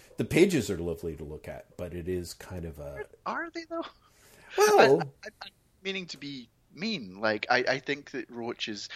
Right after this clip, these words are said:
Speaker 2: I think Roach is actually a really nice artist.
Speaker 1: Mm-hmm.
Speaker 2: Um,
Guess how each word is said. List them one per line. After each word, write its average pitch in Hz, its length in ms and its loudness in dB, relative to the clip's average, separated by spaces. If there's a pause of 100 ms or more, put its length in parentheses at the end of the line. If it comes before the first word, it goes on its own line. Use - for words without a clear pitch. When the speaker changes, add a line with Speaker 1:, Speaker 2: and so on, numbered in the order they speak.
Speaker 2:
I 170 40 -6
think 285 140 2
Roach 247 240 2
is 180 60 -2
actually 143 260 0
a 117 40 0
really 107 220 -8
nice 95 240 -10
artist. 90 500 -10
Speaker 1:
Mm-hmm. 160 220 0
Speaker 2:
Um, 104 460 -2